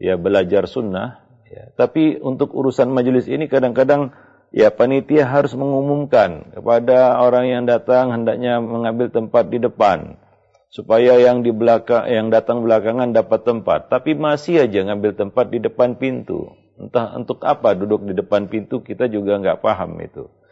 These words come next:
Apakah karena ingin ngambil ancang-ancang, ingin pergi? Ya, hingga enggan atau berat untuk masuk,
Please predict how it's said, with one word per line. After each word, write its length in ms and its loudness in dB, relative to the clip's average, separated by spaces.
Apakah 400 2
karena 240 0
ingin 480 -6
ngambil 400 0
ancang-ancang, 720 -4
ingin 320 -6
pergi? 480 -6
Ya, 480 -4
hingga 480 0
enggan 560 4
atau 240 2
berat 320 4
untuk 320 -2
masuk, 480 -2